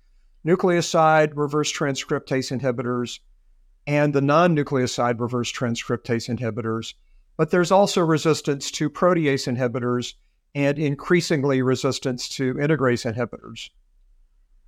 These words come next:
Fortunately, triple drug therapies greatly help prevent the evolution of drug resistance when they are taken as prescribed.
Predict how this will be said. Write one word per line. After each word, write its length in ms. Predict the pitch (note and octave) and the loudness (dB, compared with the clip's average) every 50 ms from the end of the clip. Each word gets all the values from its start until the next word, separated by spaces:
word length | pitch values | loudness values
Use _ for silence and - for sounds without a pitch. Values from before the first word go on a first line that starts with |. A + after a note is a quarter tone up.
| _ _ _ | _ _ _
Fortunately, 720 | _ - G3+ G#3+ A3 A3 - A3+ A3+ F#3+ F3 F3+ F3 E3 | _ 2 4 4 4 4 2 2 0 0 2 2 0 0
triple 420 | D#3+ - - - G3 G3 F#3+ E3+ D#3 | -2 0 0 0 0 2 0 -2 -2
drug 400 | C3 C#3 D#3 D#3 D#3 E3 D#3+ D3 - _ _ | 0 2 4 4 4 4 2 -2 -10 _ _
therapies 720 | - - D#3 C#3+ C3+ C3+ C#3 C3+ C#3+ C3 B2+ C3 B2+ - - _ _ _ - B2 | -8 -2 0 2 2 2 2 0 -2 -2 -2 -2 -4 -8 -12 _ _ _ -16 -6
greatly 640 | A2+ D3 D#3 D#3 F3+ F3 E3+ D#3+ D#3 D#3 D3+ D3 _ _ _ _ _ _ | 0 4 4 4 4 2 2 2 2 2 0 -4 _ _ _ _ _ _
help 300 | - - E3 D3+ D3+ - | -4 -2 -2 -2 -2 -2
prevent 560 | - - C3 A2+ A#2+ D#3+ E3 E3 E3 E3 - - _ _ _ _ _ _ _ - | -2 -2 -2 2 4 4 4 4 2 0 -6 -20 _ _ _ _ _ _ _ -4
the 160 | D3+ D#3+ - | -2 0 2
evolution 640 | D#3 D#3 D#3 D3 D3 D#3 F3 F3+ - - F3+ E3+ D#3 | 2 2 2 2 2 2 0 2 2 0 0 2 2
of 160 | D3 D3 C#3 | 0 -2 0
drug 240 | C3 C#3+ C#3+ C#3+ C3 | 0 0 0 0 0
resistance 800 | C3 A#2 C3 D3 D3 D3 - - A#2+ A2 A#2 A#2 - - - - _ _ _ _ _ _ _ _ _ _ | -2 0 0 0 0 0 -2 -4 -6 -6 -6 -8 -10 -14 -16 -18 _ _ _ _ _ _ _ _ _ _
when 280 | - C3+ D3+ E3 F3 F3 | -2 2 4 4 4 4
they 140 | E3+ E3 E3 | 4 4 4
are 100 | D#3 D#3 | 4 2
taken 480 | D3+ - - D#3 D3 C#3+ - D3 C#3 - | 2 0 0 0 0 0 0 -2 -2 -2
as 360 | - C3 C3 C3 B2+ C3 B2+ | -4 -2 -2 0 -2 -2 -4
prescribed. 920 | - - - C3 - - - - C3+ C3 C3 B2+ A#2+ A2+ A#2 A#2+ B2 D#3+ - | -6 -8 -8 -8 -8 -6 -4 -2 0 0 0 0 0 -2 -6 -10 -14 -18 -20